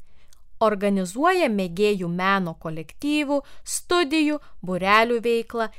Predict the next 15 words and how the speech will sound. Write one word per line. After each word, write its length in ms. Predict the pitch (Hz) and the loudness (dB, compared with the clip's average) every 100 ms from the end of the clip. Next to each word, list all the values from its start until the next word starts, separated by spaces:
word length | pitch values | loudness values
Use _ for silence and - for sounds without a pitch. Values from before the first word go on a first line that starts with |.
| - | -16
tenkina 580 | - 202 254 320 381 359 | -2 2 2 2 0 0
sociokultūrinius 1400 | 330 - 220 - 208 185 - 170 - 277 339 330 311 294 | 0 0 -2 0 -2 -2 -4 -8 -4 0 2 2 -2 -4
vietos 520 | 185 175 208 214 208 180 | -6 0 0 0 -4 -4
bendruomenės 840 | 160 160 180 208 220 208 202 196 | -6 -6 0 0 0 -2 -4 -6
poreikius. 800 | - 214 190 165 151 - - - - - - - - - - - - - - - - | 0 2 2 0 -10 -12 -14 -16 -18 -18 -16 -16 -18 -20 -20 -20 -20 -20 -20 -20 -12
Rūpinasi 720 | 196 247 392 440 381 349 - | -2 2 4 6 4 2 2
mėgėjų 640 | 214 190 165 175 247 262 208 | 0 0 0 2 2 4 0
meno 460 | 185 185 226 214 170 | 0 2 2 2 -4
kolektyvų 800 | - 170 165 - 233 247 190 151 | -4 -4 -6 -10 -6 -6 -4 -6
parengimu 800 | 165 165 160 156 160 165 262 311 - - - | -6 -4 -6 -6 -4 0 0 0 -10 -18 -6
ir 260 | 285 370 466 - | 2 2 2 -4
dalyvavimu 880 | 196 202 190 170 185 190 180 175 165 | 0 2 2 6 6 6 4 -2 -4
dainų 440 | 156 160 233 370 | -6 -4 -2 -2
šventėse, 760 | 370 330 330 320 302 - 294 277 - - | -2 4 4 4 -2 0 -2 -4 -8 -14
vietiniuose, 880 | 269 311 320 311 302 285 285 - | -2 2 4 2 -2 -2 -2 -2